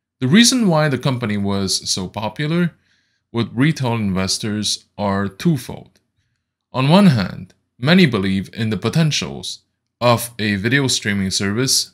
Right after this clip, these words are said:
that is implanted in India, and they do expect that the monetization will be able to bring in a large amount of cash inflows over time,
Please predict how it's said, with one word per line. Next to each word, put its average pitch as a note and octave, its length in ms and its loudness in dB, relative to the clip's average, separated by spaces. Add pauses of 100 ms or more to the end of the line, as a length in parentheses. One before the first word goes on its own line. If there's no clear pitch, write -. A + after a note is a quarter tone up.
(200)
that G#2+ 180 0
is A2 240 0
implanted G#2 640 -4
in F#2+ 220 -8
India, F#2+ 640 -6
and A#2 340 2
they A2+ 140 4
do F#3 300 2
expect G2+ 540 0
that A2+ 260 -2
the G#2 260 -6
monetization A#2 1000 0
will A2 360 0
be A#2 300 -2
able A#2+ 180 2
to G#2+ 80 0
bring G#2+ 420 -2
in A2 340 -4
a G#2 160 -4
large A2 420 -2
amount F#2+ 480 -2 (160)
of G2 260 -6 (140)
cash A#2+ 360 -2
inflows F2+ 580 -8
over F#2 240 -6
time, F2+ 420 -10